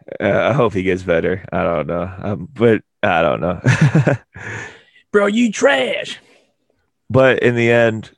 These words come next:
Speaker 1: T-Bar and Mace win by D Q, and they, they run away, basically.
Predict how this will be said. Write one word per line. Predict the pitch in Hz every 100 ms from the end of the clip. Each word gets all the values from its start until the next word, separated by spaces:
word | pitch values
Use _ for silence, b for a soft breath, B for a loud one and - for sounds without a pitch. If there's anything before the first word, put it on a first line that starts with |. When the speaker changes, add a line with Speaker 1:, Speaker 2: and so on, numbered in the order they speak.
| _ _ _ _ _
Speaker 1:
T-Bar | - 131 113 104
and |
Mace | 104 104
win | 101 98 98
by | 92 87
D | 90 82
Q, | - 85 82 90 _
and | 92
they, | 87
they | 87 64 95
run | 82 - 95
away, | 87 82 87 - -
basically. | 90 95 98 90